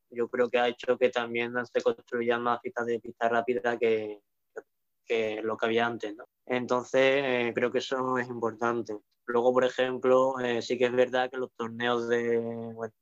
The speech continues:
mm, profesionales, ¿no? Ya sean Futures, Challenger o, o A T P o wita, sí que es verdad que son, que son en tierra batida, pero porque sigue predominando, pero eso no quita que,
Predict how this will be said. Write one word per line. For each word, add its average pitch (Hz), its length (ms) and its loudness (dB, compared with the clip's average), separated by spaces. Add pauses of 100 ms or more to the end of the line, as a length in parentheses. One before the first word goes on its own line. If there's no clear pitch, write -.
(120)
mm, 123 240 -8
profesionales, 123 680 0
¿no? 123 120 -4
Ya 120 120 0
sean 123 220 -6
Futures, 123 840 0
Challenger 123 680 0
o, 117 680 2
o 117 120 -2
A 117 60 0
T 117 140 -2
P 127 240 0
o 131 60 -6
wita, 123 500 -4 (240)
sí - 240 -4
que 135 80 2
es 131 80 2
verdad 135 340 2
que 139 140 -2
son, 120 1300 -2
que 123 80 0
son 120 160 -4
en 120 80 -2
tierra 123 220 2
batida, 127 440 2
pero 123 520 2
porque 110 580 -2 (140)
sigue 127 320 2
predominando, 120 760 -2
pero 110 320 2
eso 113 160 -4
no 127 160 0
quita 127 300 0
que, 120 600 2